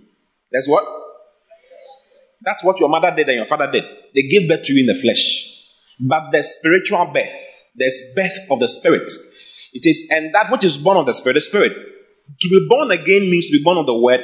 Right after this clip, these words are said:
and to be born of the spirit. We are born of the word and born of the spirit. That's what it means to be born again. The word born again is genao. The Greek word is genao anoden. Genao means to be given birth to, like you be born in the natural. For someone to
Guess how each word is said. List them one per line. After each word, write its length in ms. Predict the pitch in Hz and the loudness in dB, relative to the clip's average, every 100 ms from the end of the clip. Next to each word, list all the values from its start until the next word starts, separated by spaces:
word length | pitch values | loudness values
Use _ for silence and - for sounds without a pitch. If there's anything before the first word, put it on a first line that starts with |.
| 127 | -4
and 120 | 123 | -2
to 120 | 120 | -2
be 60 | 123 | 0
born 160 | 139 | 0
of 80 | 120 | 0
the 80 | 101 | -4
spirit. 340 | - 156 - - - - _ _ _ _ _ | -2 -2 -4 -10 -16 -20 _ _ _ _ _
We 120 | 123 135 | -2 -2
are 180 | 135 - | -2 0
born 160 | 202 | 0
of 80 | 185 | 2
the 100 | 127 | 2
word 200 | 120 127 | 2 2
and 180 | 117 98 | 0 0
born 160 | 107 | 0
of 80 | 117 | 0
the 80 | 123 | 0
spirit. 320 | - 214 165 - - _ _ _ _ _ _ | -2 -4 -4 -6 -20 _ _ _ _ _ _
That's 180 | 165 165 | -2 0
what 100 | 151 | 0
it 60 | |
means 120 | 160 | 0
to 60 | 139 | -2
be 80 | 127 | 0
born 160 | 143 131 | 2 2
again. 280 | 113 107 | 0 -2
The 80 | 101 | 0
word 160 | 147 156 | -2 0
born 140 | 156 | -2
again 200 | 123 139 | 0 -2
is 220 | 131 104 | -2 -4
genao. 440 | 127 123 120 135 117 | -4 -2 0 0 0
The 140 | 110 | -2
Greek 220 | 113 147 | -2 -2
word 120 | 147 135 | -2 -2
is 120 | 104 | -2
genao 400 | 123 120 127 139 | -2 0 2 2
anoden. 560 | 120 113 110 127 98 87 - - - - _ | 0 -4 -4 -4 -4 -8 -16 -20 -20 -20 _
Genao 360 | 127 123 127 160 | -4 -2 0 0
means 280 | 156 147 - | 0 -2 -4
to 80 | |
be 320 | 131 120 117 - | 0 2 0 2
given 500 | 185 165 196 170 - | 2 4 0 0 -2
birth 300 | 180 190 - | -4 -4 -2
to, 120 | 190 | 0
like 180 | 127 123 | 2 0
you 60 | 131 | 0
be 140 | 123 | 0
born 400 | 120 165 170 170 - | -2 -4 -4 -6 -4
in 120 | 147 | -2
the 120 | 135 | 0
natural. 440 | 139 165 - 92 - - - _ _ - | -2 -4 -2 -2 -4 -12 -20 _ _ -6
For 100 | - | -2
someone 320 | 240 220 | 2 2
to 80 | 185 | 0